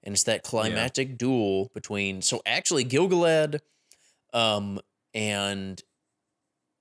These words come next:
Speaker 1: uh, Elendil duel Sauron, like, two on one.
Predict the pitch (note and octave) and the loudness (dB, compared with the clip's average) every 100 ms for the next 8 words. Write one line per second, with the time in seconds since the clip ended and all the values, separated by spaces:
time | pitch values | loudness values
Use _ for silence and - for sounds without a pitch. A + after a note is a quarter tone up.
0 | _ _ _ G2+ F2 E2 G#2+ G#2+ C3 B2+ | _ _ _ -4 -2 -2 -2 0 2 2
1 | A2+ G2+ - _ _ _ _ _ - B2+ | 2 0 -6 _ _ _ _ _ -2 2
2 | C3 A2+ F#2+ A2 - - - A2+ F#2 D2 | 4 4 0 -4 -12 -2 2 2 0 -4
3 | E2 E2+ - - A2+ F#2+ F#2 D#2+ | -6 -8 -6 -4 -2 -2 -6 -12